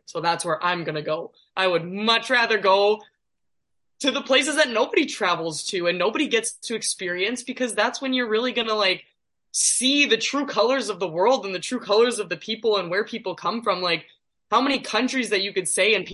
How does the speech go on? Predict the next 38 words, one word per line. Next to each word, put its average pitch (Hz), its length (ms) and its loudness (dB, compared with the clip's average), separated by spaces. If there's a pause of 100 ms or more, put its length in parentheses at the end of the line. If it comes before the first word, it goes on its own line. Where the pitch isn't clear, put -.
people 196 220 -4
are 190 80 2
like, 170 380 0 (420)
"Oh, 180 300 -2
what 180 160 4
is 160 120 -4
that?" 165 260 2
Or, 160 100 -6
"Where 175 300 0
is 170 140 -2
that?" 156 360 0
Or, 160 280 -2
"Is 170 220 -2
that 180 120 2
a 180 60 0
country?" 220 480 -2
Like, 185 340 2 (920)
and 233 160 2
those 247 240 4
are 262 60 -4
the 240 80 -2
places 247 520 -2
that, 226 320 0
like, 202 400 0
just 214 360 -2
thrill 240 360 4
me 240 300 2
to, 240 140 -6
like, 196 360 0
want 208 480 0
to 226 100 -4
go 196 200 -2
and 170 240 -8
visit 170 320 -2
more 180 160 0
than 175 220 -4
anything 175 360 -2
else. - 400 -12